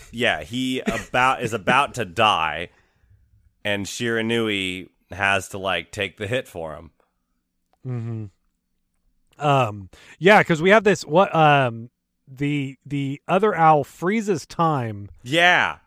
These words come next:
Speaker 2: And is just, we just see them holding this, like, pointed cane that they're just gonna, like, stab down on him.
Speaker 1: It's brutal.
Speaker 2: And,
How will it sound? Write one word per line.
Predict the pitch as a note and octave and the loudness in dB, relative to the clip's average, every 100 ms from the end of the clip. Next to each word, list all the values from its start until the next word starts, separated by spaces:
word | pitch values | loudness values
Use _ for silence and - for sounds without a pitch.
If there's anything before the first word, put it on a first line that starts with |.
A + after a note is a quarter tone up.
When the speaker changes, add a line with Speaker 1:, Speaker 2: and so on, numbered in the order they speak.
| - | -2
Speaker 2:
And | D3 D3 C#3+ C#3 C3+ - | 2 2 2 -2 -8 -10
is | D#3 A2 | -10 -10
just, | G2+ G3 - E3 | -6 -6 -4 -4
we | G3 | -2
just | A#3 A3+ | 0 0
see | - A#3+ A#3+ | -2 -4 0
them | G3+ F3+ | 0 0
holding | D#3 G3 G3+ G3+ | -2 -2 0 0
this, | E3+ D#3 | 0 -2
like, | D#3 C3+ | -2 -4
pointed | - G#3 A3+ G3+ C#3 | -4 -6 -4 -6 -8
cane | - F3+ F3 C#3+ A#2 G#2+ _ _ _ - | -10 -6 -4 -6 -8 -12 _ _ _ -4
that | C#3 | 0
they're | D3+ | 0
just | C#3+ F#3+ | 2 0
gonna, | - F#3 | 0 2
like, | D#3+ D3 | 2 0
stab | - - - E3 F3 E3 C3+ | -4 -8 -4 -2 -2 -6 -4
down | C#3+ D3 D3+ C#3 | -2 -2 -2 -2
on | A#2+ A2 | -4 -4
him. | G2+ G2 G2+ _ _ - | -8 -12 -18 _ _ -10
Speaker 1:
It's | C3+ C3+ | -8 -6
brutal. | G#2 D3+ E3+ - - | 0 4 4 4 0
Speaker 2:
And, | B2+ - | -6 -16